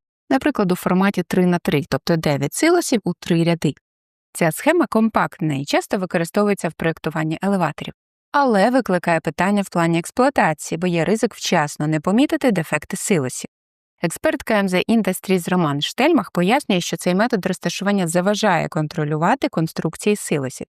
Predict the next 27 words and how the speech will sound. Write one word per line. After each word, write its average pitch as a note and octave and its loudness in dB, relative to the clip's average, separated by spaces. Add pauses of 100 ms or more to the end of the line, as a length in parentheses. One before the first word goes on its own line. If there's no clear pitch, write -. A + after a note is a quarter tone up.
(480)
Перша D3+ -2
проблема — G#3 0
це E3+ 0
відсутність G#3 -2
візуального D#3+ 0
доступу. - -8 (400)
До F3 2
силосів, C#4+ 0
які G#3 2
знаходяться G3 0
всередині A#3+ 2
такого E3+ 2
гнізда, E3 0
просто A#3+ 0
не F3 4
можна G#3+ 0
підійти D#3+ -2
з F#3+ -2
усіх E3 -4
боків. F3 -4 (440)
І G#3 2
через G3+ 2 (160)
це B3+ 2
неможливо A3 2
перевірити G#3 2
вертикальність G3 0
силосів, C#3 -2